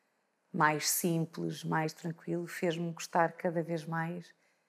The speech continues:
deste distanciamento da cidade e da confusão. E isto cada vez está mais carregado, mais cheio de gente.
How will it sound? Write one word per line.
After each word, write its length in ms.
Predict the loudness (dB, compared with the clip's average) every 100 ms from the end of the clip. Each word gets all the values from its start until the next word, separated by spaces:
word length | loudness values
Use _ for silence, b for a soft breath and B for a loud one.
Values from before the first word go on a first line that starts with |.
| _ _ _ _
deste 380 | 2 4 4 0
distanciamento 760 | -8 0 2 4 2 4 2 0
da 80 |
cidade 560 | -4 0 4 6 6 2
e 20 |
da 100 | -10
confusão. 800 | -10 -12 -12 -2 2 2 2 0
E 120 | 2 2
isto 120 | 2
cada 140 | 0
vez 120 | 0 -2
está 100 | -4
mais 200 | -4 -6
carregado, 440 | -10 -6 -4 -2
mais 180 | -4 -4
cheio 140 | -4
de 100 | 0
gente. 300 | 4 4 2